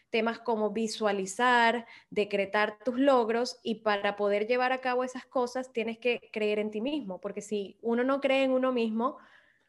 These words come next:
no vas a poder lograr esas cosas que has decretado.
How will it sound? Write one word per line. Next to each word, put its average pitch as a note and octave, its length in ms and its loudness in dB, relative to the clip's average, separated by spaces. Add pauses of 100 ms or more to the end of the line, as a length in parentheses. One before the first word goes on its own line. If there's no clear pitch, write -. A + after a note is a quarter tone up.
(400)
no A#3 460 2
vas C#4+ 160 4
a D#4+ 100 2
poder B3 320 2
lograr F#3+ 380 0 (140)
esas G#3 340 -6
cosas G#3+ 320 -8
que G3+ 100 -4
has F#3+ 100 -4
decretado. F#3+ 580 -4